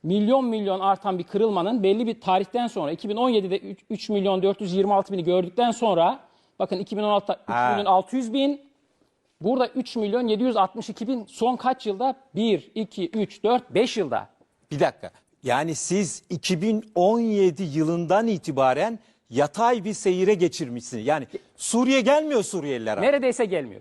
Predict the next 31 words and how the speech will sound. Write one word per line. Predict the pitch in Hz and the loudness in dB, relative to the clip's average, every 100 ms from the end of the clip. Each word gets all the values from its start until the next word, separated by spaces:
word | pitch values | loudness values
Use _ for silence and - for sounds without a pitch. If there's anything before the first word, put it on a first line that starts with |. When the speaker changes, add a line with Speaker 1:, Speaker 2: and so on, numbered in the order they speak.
| - | -6
Speaker 1:
Çünkü | 269 214 | 0 4
Speaker 2:
Neredeyse | 214 - 147 - 262 | 4 2 -2 -2 0
Speaker 1:
az | 285 | 0
Speaker 2:
gelmiyor. | 262 | -4
Speaker 1:
önce | 247 | -6
bir | 240 | -6
soru | 240 247 | -6 -6
sormuştunuz. | - 208 160 147 143 127 - - - | -2 -2 -2 -8 -12 -12 -14 -20 -12
İşte | - | -4
hani | 170 185 | -2 -2
Türkiye'deki | - 196 202 180 190 | -6 -6 -4 -4 -6
kaçakla | - 160 175 - 117 | -10 -6 -8 -6 -10
ilgili. | 107 - _ _ _ _ _ - | -10 -16 _ _ _ _ _ -4
Ve | 175 220 214 | 0 0 -2
bunları | 185 208 208 | -2 -2 0
takip | 185 190 170 | 0 0 -2
ediyor | 170 202 190 | 0 0 0
musunuz | 151 143 120 | -4 -8 -8
demiştiniz. | 123 - 226 226 | -10 -10 -14 -6
Aynısını | 202 208 190 214 | -4 -4 -6 -12
Suriyeliler | - 214 185 156 127 | -10 -4 -2 -2 -4
için | - 104 | -8 -10
de | |
yapıyoruz. | 98 - 80 - 208 | -10 -12 -20 -10 -4
Biz | 208 - - _ _ _ _ _ _ _ | -2 -4 -10 _ _ _ _ _ _ _
ülkemizde | 175 175 214 220 208 214 | -4 -2 -2 0 -2 -2
bulunan | 175 151 | 0 -2
Suriyelileri | 143 - 196 190 180 160 143 123 151 214 _ _ _ _ - | -4 -4 -2 0 0 2 0 0 -2 -6 _ _ _ _ -8
düzenli | 156 165 202 | -2 0 0
olarak | 185 160 143 - | 0 0 0 -4
nerede | 135 165 202 196 190 196 | -4 0 0 0 -2 -2